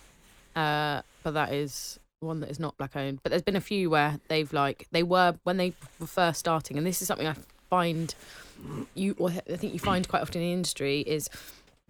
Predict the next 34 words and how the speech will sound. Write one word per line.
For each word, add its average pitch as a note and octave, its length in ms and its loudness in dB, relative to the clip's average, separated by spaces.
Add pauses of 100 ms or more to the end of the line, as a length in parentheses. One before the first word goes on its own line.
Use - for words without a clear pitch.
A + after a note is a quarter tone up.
(280)
black G#3+ 200 6
people F#3+ 240 -2
will E3 340 4 (760)
create F#3 320 4 (840)
a - 40 -8
product, F3 680 4
a - 40 0
brand, D#3+ 840 2 (300)
something, D#3+ 640 0 (920)
and F#3+ 100 4
in, F3 200 4
in G3 80 6
its G3 140 2
early F#3+ 440 4 (240)
stages, F3+ 800 2 (640)
um, D#3+ 360 4
they E3 100 6
will E3 100 4
start - 260 2
to E3+ 60 -8
gain D#3+ 300 4
quite - 140 0
a - 40 2
lot - 100 0
of - 40 -10
success, D3+ 640 0
and E3+ 100 -2
then E3+ 100 2
once F3+ 160 0
they F3 100 0
hit F3+ 100 2
a - 40 -4
certain B2 240 -2
point, D3 500 -2